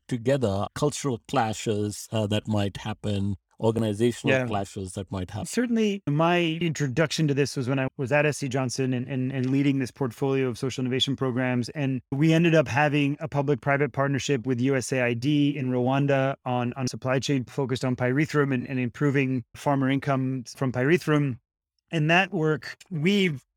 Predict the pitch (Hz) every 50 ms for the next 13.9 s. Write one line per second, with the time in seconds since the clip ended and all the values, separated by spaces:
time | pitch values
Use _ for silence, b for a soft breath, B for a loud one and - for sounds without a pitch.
0 | - 180 160 160 170 165 160 143 117 160 156 - 147 151 147 151 151 139 147 139
1 | 139 131 123 120 135 160 165 160 156 156 147 - _ _ _ _ - 151 160 165
2 | 147 - 156 156 151 151 151 - _ - 175 156 151 143 143 135 120 147 160 156
3 | 139 117 135 135 135 117 - - 156 151 127 147 143 139 139 139 135 135 139 139
4 | _ _ _ 170 _ _ _ _ _ - 143 143 151 165 185 - 170 156 151 151
5 | 151 156 160 160 135 127 127 117 135 165 131 - - 185 185 175 - - 170 160
6 | 156 147 123 - 170 160 156 147 147 156 151 147 147 147 156 156 - 156 147 -
7 | - 143 143 143 143 139 139 135 127 139 139 135 135 139 139 135 131 127 120 120
8 | 120 _ _ _ - 160 160 160 160 151 151 143 151 131 143 147 147 127 143 143
9 | 143 127 - 143 135 135 123 139 139 143 160 139 135 123 - 143 165 156 - 165
10 | 160 151 147 143 139 - - 143 147 139 139 139 127 _ _ _ _ _ _ -
11 | 147 131 - 160 151 165 180 196 175 165 156 151 147 - 151 143 117 131 147 143
12 | 135 135 131 143 131 135 131 113 131 123 120 123 127 127 123 - - 131 123 123
13 | 117 123 139 131 127 127 131 139 123 117 135 139 143 127 - 135 123 123